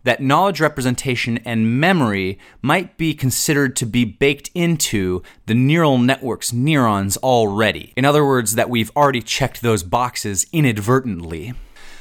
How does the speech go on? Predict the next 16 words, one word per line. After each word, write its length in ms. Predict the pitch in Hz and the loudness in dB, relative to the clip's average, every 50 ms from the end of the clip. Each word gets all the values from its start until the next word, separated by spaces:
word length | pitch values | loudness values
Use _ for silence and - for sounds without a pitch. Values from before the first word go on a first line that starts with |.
| - - - - | -20 -8 0 2
As 320 | 151 165 180 190 160 - | 4 4 4 4 2 -2
for 300 | - - 170 160 156 147 | -2 -2 0 2 2 2
reasoning, 1000 | 131 127 147 185 226 254 269 226 156 143 117 107 98 92 90 90 92 101 110 107 - - - - - - | 2 2 2 4 4 4 4 4 4 4 2 2 2 0 0 -2 -4 -6 -6 -8 -12 -16 -18 -16 -4 0
that's 200 | 175 185 - - | 0 0 0 0
a 60 | 175 | -6
tougher 400 | - - - 269 247 - 127 110 | -2 2 2 2 2 2 0 -2
one. 380 | 95 90 85 69 67 73 - - - | -2 -4 -6 -10 -12 -14 -16 -6 -2
That's 220 | 156 175 - - | 0 0 0 2
one 200 | 202 220 214 202 | 2 4 4 4
that 120 | 202 180 | 4 2
maybe 320 | 190 190 190 180 165 180 151 | 2 2 2 2 2 2 0
indeed 560 | 160 156 156 139 147 156 156 147 131 131 - | 2 2 2 2 2 2 2 2 0 -2 -2
is 200 | - 139 131 113 | 0 2 2 2
an 140 | 127 117 120 - - | 2 0 0 0 0
unchecked 760 | 135 131 131 131 127 - - - 120 104 - - - - - | 0 2 2 2 2 0 0 0 0 0 -2 -4 -10 -6 -4
checkbox. 800 | - - 139 - - - - - - - - - - - - | -2 0 0 -2 -2 -4 -8 -8 -8 -6 -6 -4 -2 -2 -4